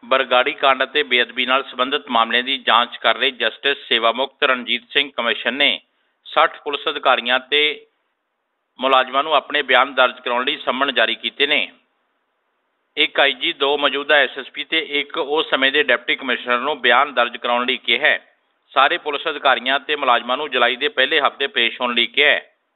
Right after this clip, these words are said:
ਆਈ ਜੀ ਅਤੇ ਇੱਕ ਹੋਰ ਅਧਿਕਾਰੀ ਨੂੰ ਦੂਜੀ ਵਾਰ ਸੰਮਨ ਜਾਰੀ ਕੀਤੇ ਹੈ, ਕਿਉਂਕਿ ਪਿਛਲੀ ਪੇਸ਼ੀ ਦੌਰਾਨ ਉਹ ਹਾਜ਼ਰ ਨਹੀਂ ਸਨ ਹੋਏ। ਇਸੇ ਕਾਂਡ ਦੌਰਾਨ ਧਰਨੇ 'ਤੇ ਬੈਠੇ ਦੋ ਜਣੇ ਪੁਲਿਸ ਗੋਲਾਬਾਰੀ ਵਿੱਚ ਮਾਰੇ ਗਏ ਸਨ। ਅਕਾਲੀ ਭਾਜਪਾ ਸਰਕਾਰ ਨੇ ਬਰਗਾੜੀ ਕਾਂਡ ਦੀ ਜਾਂਚ ਲਈ ਇੱਕ ਕਮਿਸ਼ਨ ਕਾਇਮ ਕੀਤਾ ਸੀ, ਜਿਸ ਨੇ ਆਪਣੀ ਜਾਂਚ ਵਿੱਚ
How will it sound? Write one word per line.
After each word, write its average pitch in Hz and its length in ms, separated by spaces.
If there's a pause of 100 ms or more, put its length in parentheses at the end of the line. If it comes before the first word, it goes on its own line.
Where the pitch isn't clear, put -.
(680)
ਆਈ 143 160
ਜੀ 156 140
ਅਤੇ 175 180
ਇੱਕ - 140
ਹੋਰ 165 200
ਅਧਿਕਾਰੀ 147 340
ਨੂੰ 156 180
ਦੂਜੀ 135 240
ਵਾਰ 156 160
ਸੰਮਨ 135 340
ਜਾਰੀ 127 220
ਕੀਤੇ 123 300
ਹੈ, 160 60
ਕਿਉਂਕਿ 147 380
ਪਿਛਲੀ 151 380
ਪੇਸ਼ੀ 127 360
ਦੌਰਾਨ 127 340 (680)
ਉਹ 147 140
ਹਾਜ਼ਰ 135 260
ਨਹੀਂ 147 260
ਸਨ 139 140
ਹੋਏ। 131 380 (520)
ਇਸੇ 143 340
ਕਾਂਡ 139 280
ਦੌਰਾਨ 143 360
ਧਰਨੇ 131 240
'ਤੇ 160 140
ਬੈਠੇ 143 300
ਦੋ 127 200
ਜਣੇ 123 260
ਪੁਲਿਸ 147 320
ਗੋਲਾਬਾਰੀ 123 420
ਵਿੱਚ 143 220
ਮਾਰੇ 117 240
ਗਏ 117 180
ਸਨ। 135 280 (960)
ਅਕਾਲੀ 151 300
ਭਾਜਪਾ 160 360
ਸਰਕਾਰ 147 380
ਨੇ 165 120
ਬਰਗਾੜੀ 135 440
ਕਾਂਡ 127 260
ਦੀ 143 120
ਜਾਂਚ 123 340
ਲਈ 160 160
ਇੱਕ 143 340
ਕਮਿਸ਼ਨ 143 500
ਕਾਇਮ 123 280
ਕੀਤਾ 131 320
ਸੀ, 170 120
ਜਿਸ 131 260
ਨੇ 151 80
ਆਪਣੀ 143 300
ਜਾਂਚ 113 340
ਵਿੱਚ 151 280